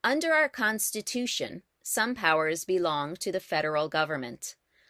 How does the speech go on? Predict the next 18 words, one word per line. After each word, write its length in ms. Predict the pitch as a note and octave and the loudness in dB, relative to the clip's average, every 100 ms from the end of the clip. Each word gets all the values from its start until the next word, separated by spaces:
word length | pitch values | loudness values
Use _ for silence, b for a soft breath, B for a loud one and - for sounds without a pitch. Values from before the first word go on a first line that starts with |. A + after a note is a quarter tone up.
| b | b
What 180 | G3 A3+ | 4 6
is 180 | A3+ F#3 | 4 2
one 340 | F3+ G3 G#3+ | 0 0 -2
power 560 | - A3 G#3 E3+ C3+ - | 0 6 6 6 4 0
of 180 | D#3 D#3 | -2 -2
the 80 | F3+ | -4
federal 640 | - F#3+ G3 E3 C#3 C#3 | -2 2 4 4 2 0
government? 720 | D#3+ D#3+ D#3 B2+ A#2+ - - _ _ _ _ _ _ _ _ _ _ _ _ _ _ _ _ _ - | -2 -2 -2 -6 -10 -12 -14 _ _ _ _ _ _ _ _ _ _ _ _ _ _ _ _ _ -4
Under 340 | F#3 A3+ D4 | 0 6 4
our 220 | - B3 | 4 0
Constitution, 1120 | C4 A#3 A3 - - C4+ - F#3+ - C#3 C3+ C4+ _ _ _ | -2 -4 -2 -4 -4 -6 -4 -4 -4 -4 -6 -8 _ _ _
some 380 | - - F#3 G3+ | -4 0 0 0
powers 600 | A3+ E3+ D3 C#3 D#3 F#3+ | 2 4 4 2 0 -2
belong 500 | F#3+ F3 D3 C#3+ D#3 | -2 0 0 0 -4
to 180 | - F#3+ | -8 -8
the 140 | F3+ | -8
federal 720 | F3+ - _ G#3 G3 D#3 C3+ C3+ | -10 -16 _ 0 0 0 -2 -2
government. 720 | C3 B2+ D3 C#3+ - - | -6 -6 -8 -12 -14 -16